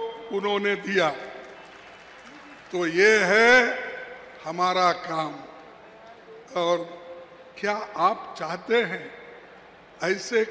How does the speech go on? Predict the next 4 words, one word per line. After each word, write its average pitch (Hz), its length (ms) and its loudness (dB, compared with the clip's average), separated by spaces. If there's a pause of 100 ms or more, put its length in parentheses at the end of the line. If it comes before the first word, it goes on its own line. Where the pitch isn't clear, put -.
कल्याणकारी, 202 960 2 (1300)
लोकोपयोगी 202 1040 4 (1400)
योजनाओं 196 720 2
को, 214 200 0